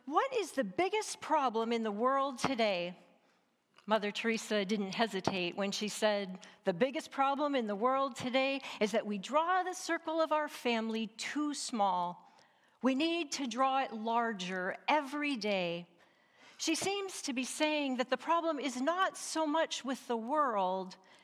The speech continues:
as it is with us. We need to see more people as our neighbor,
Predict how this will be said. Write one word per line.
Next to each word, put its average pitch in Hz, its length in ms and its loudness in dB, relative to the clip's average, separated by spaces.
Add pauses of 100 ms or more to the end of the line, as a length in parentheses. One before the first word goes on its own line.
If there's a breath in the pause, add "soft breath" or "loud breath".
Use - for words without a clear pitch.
(340 soft breath)
as 214 160 0
it 240 100 2
is 240 540 -2
with 208 300 -4
us. - 520 0 (640 loud breath)
We 277 120 2
need 285 280 0
to 262 100 -2
see 277 500 2
more 277 480 2
people 208 720 0 (100)
as 226 220 2
our 220 160 0
neighbor, 196 560 -4